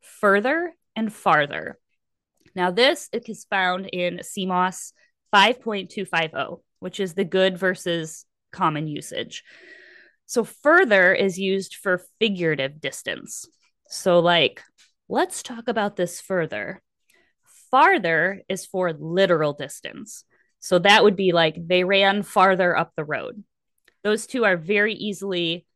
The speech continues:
swapped. So that's a very quick search you can do to get,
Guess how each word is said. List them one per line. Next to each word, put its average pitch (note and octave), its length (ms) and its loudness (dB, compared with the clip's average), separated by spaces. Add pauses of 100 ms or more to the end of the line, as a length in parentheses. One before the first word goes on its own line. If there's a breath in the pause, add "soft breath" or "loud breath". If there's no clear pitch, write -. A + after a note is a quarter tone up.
(140)
swapped. - 720 -6 (240)
So F#3+ 180 -4
that's F3+ 240 2
a F3 80 0
very F#3 360 -2
quick F#3 260 -6
search D#3+ 340 -6
you D#3+ 80 -8
can F3 160 -8
do D3 440 -6
to E3 100 -14
get, C#3 400 -6